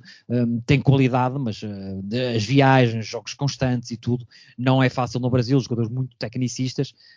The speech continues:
Hum, e eu, eu acho que a adaptação até poderia ser mais difícil do que a do Al Musrati.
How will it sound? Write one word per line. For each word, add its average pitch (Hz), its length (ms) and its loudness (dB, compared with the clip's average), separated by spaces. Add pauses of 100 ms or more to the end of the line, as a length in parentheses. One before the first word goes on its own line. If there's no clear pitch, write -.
(120)
Hum, 120 580 -2
e 113 100 -2
eu, 110 120 -4
eu 101 220 -6
acho 98 160 -8
que 110 60 -8
a 98 60 -6
adaptação 110 720 -4
até 113 220 -6
poderia 110 260 0
ser 110 280 -2
mais 113 380 2
difícil 117 420 0
do 117 140 -4
que 117 460 0
a 117 60 -6
do 117 120 -2
Al 117 100 2
Musrati. 110 440 -6